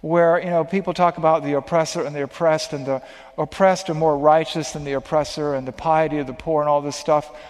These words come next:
W-, see how this lines up with the Word of God. Verse fifteen.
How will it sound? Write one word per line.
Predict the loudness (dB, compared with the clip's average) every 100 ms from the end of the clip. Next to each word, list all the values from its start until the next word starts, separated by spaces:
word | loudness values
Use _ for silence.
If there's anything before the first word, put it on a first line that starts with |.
| -20 -20 -16
W-, | -8 -6 -6 -10 -14 -16 -18 -12
see | -4 0
how | 4 4
this | 2 -2
lines | 2 2 2
up | 2 0 -2 -6
with | -6
the | -4
Word | -2 -2 -2
of | -6
God. | -2 -2 -2 -10 -20 -20 -20 _ _ _ _ _ _ -20 -20 -20 -20 -20 -20 -20 _
Verse | 4 4
fifteen. | 4 2 2 2 2 -6